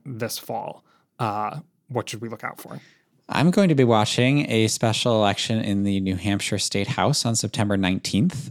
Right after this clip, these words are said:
Speaker 2: Um, this is a Republican-held seat, um, but the Democrats have a good shot at flipping it, especially if they continue the overperformance they have been exhibiting in special elections.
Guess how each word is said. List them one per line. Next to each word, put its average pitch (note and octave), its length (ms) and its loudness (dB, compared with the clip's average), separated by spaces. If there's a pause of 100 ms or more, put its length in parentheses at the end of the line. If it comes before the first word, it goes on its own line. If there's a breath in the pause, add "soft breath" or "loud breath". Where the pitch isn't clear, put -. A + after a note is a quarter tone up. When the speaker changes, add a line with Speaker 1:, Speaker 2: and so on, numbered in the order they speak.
(140)
Speaker 2:
Um, G2 360 2
this G#2+ 180 -4
is G#2 60 0
a G2+ 60 4
Republican-held G#2+ 1040 2
seat, - 540 -2 (120)
um, F#2 340 2
but F2+ 160 -4
the G2 80 -2
Democrats F#2+ 580 0
have F#2 160 -2
a F#2 60 0
good F2+ 340 -2
shot - 380 0
at - 80 -8
flipping A2+ 300 -2
it, A#2+ 60 2
especially G2 380 -2
if F2 80 -6
they G2 100 -4
continue F2+ 520 -2
the F#2 120 -2
overperformance F2 800 -2
they F2+ 280 0
have F2 220 -6
been F#2 380 2
exhibiting B2 480 4
in C#3+ 140 0
special C3+ 360 2
elections. D#3 480 0